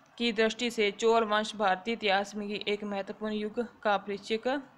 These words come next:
है। ठीक है, नेक्स्ट क्वेश्चन अपना है कलहन की रात रंगी।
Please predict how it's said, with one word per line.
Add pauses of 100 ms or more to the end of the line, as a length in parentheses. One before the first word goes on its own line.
(140)
है। (400)
ठीक
है, (600)
नेक्स्ट
क्वेश्चन
अपना
है
कलहन
की
रात
रंगी।